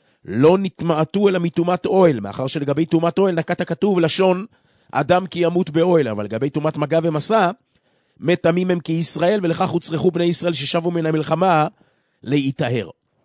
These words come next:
מקשים הראשונים בסוגייתנו, מדוע צריכה הברייתא לרבות מדברי הכתוב שקבר שלפני מתן תורה מטמא במגע? הרי ודאי הדבר שקבר שלפני מתן תורה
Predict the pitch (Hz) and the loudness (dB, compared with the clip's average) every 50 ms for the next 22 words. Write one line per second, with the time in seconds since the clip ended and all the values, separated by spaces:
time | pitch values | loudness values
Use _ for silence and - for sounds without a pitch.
0 | _ _ _ _ _ _ _ _ _ _ _ _ _ _ _ _ - - - - | _ _ _ _ _ _ _ _ _ _ _ _ _ _ _ _ -20 -16 -8 -4
1 | 143 165 175 156 143 135 - 139 139 165 160 156 - 151 139 127 135 120 - 175 | 0 0 0 0 0 -2 -2 -2 -2 -2 -2 -2 -4 -4 -4 -4 -4 -2 -2 -2
2 | 185 185 170 156 139 147 165 160 - 160 - 160 156 143 143 151 170 - 170 147 | 0 0 0 0 2 2 2 2 0 -2 -2 0 0 0 0 0 0 0 0 -2
3 | 147 139 135 143 165 - 160 143 139 127 131 151 160 156 151 135 - 185 196 180 | -2 -2 -2 -4 -4 -4 -4 -4 -2 -2 0 0 -2 -2 -4 -2 2 2 4 4
4 | 147 123 - - _ _ _ _ _ _ - - 127 117 - 165 170 170 175 135 | 2 0 -2 -6 _ _ _ _ _ _ -12 -12 -10 -4 -2 -2 0 0 -2 -2
5 | - 156 143 - - 160 165 160 147 - 160 165 151 - 156 156 160 160 160 - | -4 -4 -4 -2 -2 -2 -2 -2 -2 -2 -4 -2 0 0 0 0 0 0 -2 -2
6 | 147 147 160 165 147 156 151 147 135 131 131 127 - _ _ _ _ _ _ _ | -2 -2 -2 -2 0 -2 -2 -2 0 0 -2 -2 -4 _ _ _ _ _ _ _
7 | - 110 131 151 139 139 131 151 151 151 143 147 147 139 147 160 147 - 139 - | -10 -6 -4 0 0 2 2 2 2 2 2 0 0 0 0 -2 -2 -6 -6 -4
8 | 160 160 170 151 139 151 139 - 151 156 165 156 143 - 156 160 143 160 160 165 | -2 -2 0 -2 -2 -6 -6 -4 -4 -2 -2 -2 -2 -4 -4 -2 0 2 2 4
9 | 208 202 160 151 | 4 4 4 2